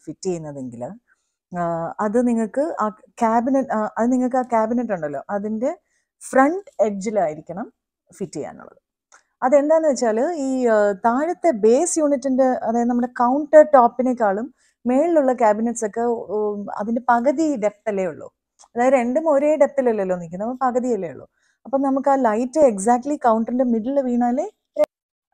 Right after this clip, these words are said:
ലൈറ്റ് രണ്ട് സൈഡിലും ഈക്വൽ ആയിട്ട് ഡിസ്ട്രിബ്യൂട്ട് ആവത്തുള്ളൂ. അപ്പം അതിന് വേണ്ടിയിട്ടാണ് അങ്ങനെ. Whereas ഇപ്പം നിങ്ങൾക്ക് ബാക്ക് സ്പ്ലാഷിനെ വന്നിട്ട്, ആ, ലൈറ്റ് ചെയ്യാൻ വേണ്ടിയിട്ടോ അല്ലെങ്കിൽ അതൊരു aesthetically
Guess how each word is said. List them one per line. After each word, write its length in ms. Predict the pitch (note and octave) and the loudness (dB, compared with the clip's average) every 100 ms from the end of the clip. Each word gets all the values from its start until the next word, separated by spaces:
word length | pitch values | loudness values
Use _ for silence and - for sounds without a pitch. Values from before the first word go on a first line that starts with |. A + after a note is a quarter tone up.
| - | -4
ലൈറ്റ് 580 | F#3+ F#3 F#3 A3 G#3 F#3 | 0 0 0 0 0 0
രണ്ട് 200 | G3 G#3 | -2 -2
സൈഡിലും 400 | A3+ G3+ F#3+ B3 | 0 0 0 -2
ഈക്വൽ 260 | G#3 F3 F#3+ | -6 -6 -4
ആയിട്ട് 160 | F3+ A3+ | -4 -6
ഡിസ്ട്രിബ്യൂട്ട് 580 | F#3+ G3 G#3 G3+ F#3+ D#3 | -10 -8 -6 -4 -4 -4
ആവത്തുള്ളൂ. 380 | C3 - - _ _ _ _ _ - | -8 -12 -20 _ _ _ _ _ -18
അപ്പം 540 | F#3+ A3 A3+ A#3 A3+ | -10 -4 -4 -4 -4
അതിന് 220 | - A#3+ C4+ | -2 0 0
വേണ്ടിയിട്ടാണ് 420 | G3 E3 F3+ F4 | -2 -4 -6 -6
അങ്ങനെ. 260 | F3+ B2 - _ _ - | -10 -12 -20 _ _ -6
Whereas 340 | G#3 B3+ G4+ E4 | 0 0 0 -2
ഇപ്പം 260 | B3+ D4+ | 2 2
നിങ്ങൾക്ക് 320 | D4+ C4+ B3+ C#4 | 2 -2 -2 -6
ബാക്ക് 460 | G3 G3+ F#3 B3+ | -4 -4 -4 -6
സ്പ്ലാഷിനെ 560 | - - F4 E4+ E4 D#4+ | -2 6 8 6 2 2
വന്നിട്ട്, 480 | C#4 B3+ A#3+ B3+ B3+ - _ A3+ | 2 0 2 0 0 -6 _ 2
ആ, 200 | A3 G#3+ | 4 6
ലൈറ്റ് 320 | G#3+ G#3 G3+ | 4 4 4
ചെയ്യാൻ 200 | A#3 G#3+ | 2 2
വേണ്ടിയിട്ടോ 420 | G3 F#3+ F#3 A3 | -2 -4 -2 0
അല്ലെങ്കിൽ 420 | F#3+ G3 G#3 A3 | 0 0 -4 -4
അതൊരു 480 | A3 A3 G3 A3 A#3 G#3+ | -2 0 2 0 -2 -2
aesthetically 640 | A#3 A#3+ - C#4+ D4 C#4+ | -2 -2 -4 -4 -2 -4